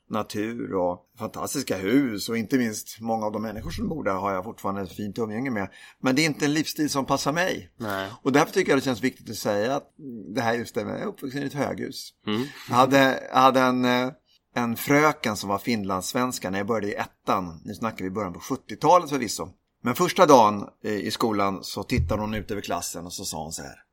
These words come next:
Speaker 1: "Ni ska veta en sak, barn. Jag hatar höghusbarn." <laughs>
Speaker 2: Okej. Det var ingen
Speaker 1: Så
Speaker 2: bra
Speaker 1: var det,
Speaker 2: start.
Speaker 1: så var det på sjuttiotalet.
Speaker 2: Ja.
Speaker 1: Nej, det, jag fattade väl inte riktigt så mycket då, men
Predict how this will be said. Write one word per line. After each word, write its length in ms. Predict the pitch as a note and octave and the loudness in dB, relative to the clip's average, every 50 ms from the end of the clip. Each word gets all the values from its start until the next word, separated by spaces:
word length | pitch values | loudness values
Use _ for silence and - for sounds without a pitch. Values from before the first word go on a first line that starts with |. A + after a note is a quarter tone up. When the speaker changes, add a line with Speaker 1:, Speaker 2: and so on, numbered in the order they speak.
| _ _ _ _ _ _ | _ _ _ _ _ _
Speaker 1:
"Ni 80 | - C#3+ | 0 2
ska 200 | C#3 - D#3 C#3 | 4 4 4 8
veta 320 | D#3 D#3 D3 C3+ - G#2+ | 8 8 8 6 4 0
en 300 | - - E3+ C3+ A2+ F#2+ | 2 4 2 2 2 0
sak, 280 | E2+ - - - - - - | -2 -4 -4 -4 -6 -8 -8
barn. 500 | - F2+ F#2 F2+ E2+ F#2 - - - - - - _ _ _ _ _ _ _ _ _ _ _ _ _ _ _ | -6 -4 -4 -4 -4 -6 -10 -12 -16 -20 -20 -20 _ _ _ _ _ _ _ _ _ _ _ _ _ _ _
Jag 100 | - F#2+ | -2 -2
hatar 680 | F2 - - B2 C#3 C3 A2 F#2+ - - _ - E2+ D#2+ | 0 2 6 8 8 8 8 6 0 -8 _ -8 -8 -6
höghusbarn." 880 | - - - A#2 A2 F#2+ - - D#2+ D#2 - - - - - - - - - - - | -4 -2 -2 -2 -2 -4 -6 -10 -10 -12 -10 -8 -8 -8 -8 -2 -2 -2 -2 -2 -6
<laughs> 300 | - - - - - - | -8 -10 -10 -12 -4 -2
Speaker 2:
Okej. 400 | - - - - - - - C#3 - C3 - - - - - - - G4+ C4 D3 - - - - - | -2 -2 -2 -6 -6 -6 -4 0 0 0 -2 -2 -10 -14 -4 6 10 10 10 10 8 6 2 4 6
Det 60 | E3 E3 | 8 8
var 80 | C#3 | 10
ingen 180 | C3+ C3+ C#3 - | 10 10 10 12
Speaker 1:
Så 20 | |
Speaker 2:
bra 100 | C3+ D3+ | 12 12
Speaker 1:
var 60 | C#3+ | 12
det, 60 | - G#3+ | 12 12
Speaker 2:
start. 300 | A3+ D3+ A2 F#2+ - - | 10 10 8 6 4 8
Speaker 1:
så 280 | - F#3+ F3+ - C4+ G3+ | 10 10 10 12 12 12
var 140 | F#3 F3 | 12 12
det 60 | F#3 F#3 | 12 12
på 140 | - G#3 | 8 4
sjuttiotalet. 680 | - - G3+ F#3 - D#3 C3 A2+ C#3 D#3+ F3+ D#3 C3+ B2+ - - - | 6 6 4 4 4 -2 -2 6 10 10 10 10 8 2 -2 2 6
Speaker 2:
Ja. 240 | B2+ A#2 A2 G#2 - - - | 8 8 8 8 4 -2 2
Speaker 1:
Nej, 260 | - C3 C3+ C#3+ D#3+ D3+ | 6 8 10 10 10 8
det, 140 | C3 B2 - - - - _ - - - - - - - - - _ _ _ _ | 6 2 0 -2 -12 -20 _ -6 -4 -4 -4 -6 -12 -20 -20 -20 _ _ _ _
jag 140 | - F#2 - | -8 -8 -6
fattade 480 | - - G#2 - - _ G2+ G2+ G#2 | -4 -6 -6 -6 -4 _ -2 0 0
väl 120 | G2+ A2+ B2 | 0 2 0
inte 180 | B2 - B2+ | 0 0 0
riktigt 340 | A2+ B2+ A#2 A2 F#2 - - | -2 -2 -2 -2 -6 -8 -12
så 240 | - - - C#3+ D3 | -10 -6 -2 -2 0
mycket 260 | C#3+ C3+ - - C3+ | 0 -2 0 0 2
då, 120 | D3 D#3+ C#3+ | 2 2 2
men 220 | C3+ C#3 - G2 | 2 0 0 0